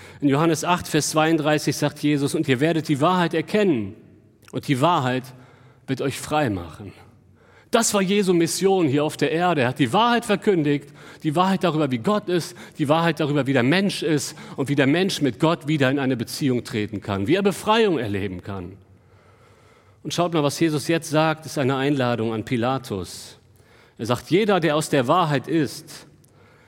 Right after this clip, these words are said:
hört meine Stimme." Mitten in diesem Prozess will Jesus den Pilatus für die Wahrheit gewinnen.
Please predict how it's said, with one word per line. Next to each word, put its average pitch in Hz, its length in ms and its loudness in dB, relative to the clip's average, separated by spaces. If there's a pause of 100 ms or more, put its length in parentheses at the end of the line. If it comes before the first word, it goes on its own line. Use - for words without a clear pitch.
(140)
hört 180 340 0
meine 147 280 2
Stimme." 143 460 -2 (1080)
Mitten 233 460 0
in 214 160 2
diesem 214 300 2
Prozess - 800 0 (280)
will 170 160 4
Jesus 208 540 2
den 165 160 2
Pilatus 214 640 2
für - 160 0
die 185 160 2
Wahrheit 202 440 2
gewinnen. 123 760 0